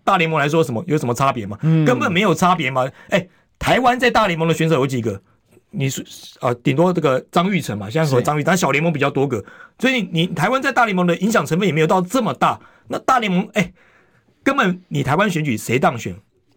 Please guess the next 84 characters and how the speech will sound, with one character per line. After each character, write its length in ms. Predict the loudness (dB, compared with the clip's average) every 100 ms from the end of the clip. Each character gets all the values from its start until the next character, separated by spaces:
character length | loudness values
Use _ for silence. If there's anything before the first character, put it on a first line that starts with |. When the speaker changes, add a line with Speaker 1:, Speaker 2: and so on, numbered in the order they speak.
| -2
Speaker 2:
跟 120 | 2
大 120 | 4
联 100 | 4
盟 80 | 4
有 40 | 2
什 60 |
么 60 | 0
关 180 | 0 0
系？ 100 | -2 -2
Speaker 1:
跟， 100 | 2
跟 80 | 4
大 100 | 4
联 100 | 4
盟 60 | 2
有 60 |
关 180 | 2 0
系。 160 | -2 -8 -2
Speaker 2:
<laughs> 120 | 0
因 80 | 2
为 100 | 2
谁 160 | 4 4
当 180 | 2 2
选 120 | 2
就 40 |
不 100 | 2
看 140 | 2 0
棒 200 | 0 0
球 80 | 2
嘛。 40 |
Speaker 1:
对 40 | 4
啊， 220 | 2 -2 -4
哎， 160 | -4 -4 _ _
今 160 | 0 0
天 160 | -2 -4 0
哪 160 | 0
个， 160 | 0 -4 -10 -10 -2
哪 100 | 2
个 100 | 2
选 160 | 2
总 200 | 2 2
统 120 | 2 2
的 120 | 2
出 120 | 2
来 100 | 2
说， 160 | 2 2
哎， 100 | 2
我 140 | 2
反 120 | 0
对 120 | 0 0
大 80 |
联 80 | 0
盟， 100 | 0
也 80 | 0
没 160 | 2 2
有 100 | 2
人 140 | 2
出 140 | 2
来 80 | 2
反 160 | 0 -2
对 80 | 0
大 120 | 0
联 80 | -2
盟。 120 | -2
哎， 120 | -2 -2 _ -2
我 120 | 2
就 140 | 4
问， 200 | 2 0 -6 -20 -20 -18 -4
最， 320 | 0 2 0 -6 0
最 220 | 2 2
喜 160 | 0
欢 200 | 0 0
棒 200 | 0 0
球 100 | 0
的 100 | 0 2
赖 120 | 0
清 220 | -2 -2
德， 160 | -4 -2
你 120 | -2
怎 120 | 0
么 40 |
看 160 | -2 -4
翁 140 | -4
达 140 | -4 -4
瑞？ 200 | -6